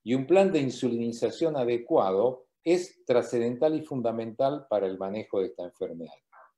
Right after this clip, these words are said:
Pero tenemos que pensar de que existen alternativas diferentes al uso de insulina y vamos a hacer hincapié en qué rol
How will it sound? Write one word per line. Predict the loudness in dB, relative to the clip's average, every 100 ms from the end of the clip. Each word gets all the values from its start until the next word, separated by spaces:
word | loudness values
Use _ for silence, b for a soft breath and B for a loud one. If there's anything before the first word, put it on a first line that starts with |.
| _ _ _ 0
Pero | 2 4
tenemos | 2 2 2
que | 0
pensar | -2 0 0 4 4 4 -2 -14 _ -2
de | 2 4
que | 2
existen | 0 -4 0 4
alternativas | 4 4 0 0 0 0 0
diferentes | 0 0 2 2 0 -2 0
al | 0
uso | 0 0
de |
insulina | 0 -2 -4 -4 -4 -6 -8 _ _
y | -6
vamos | -2 -2 0
a |
hacer | 0 2 0
hincapié | 2 0 0 2 4 4 -2 _ _ -4
en | -4 -4
qué | -2 -2
rol | 0 2 6 6 4 0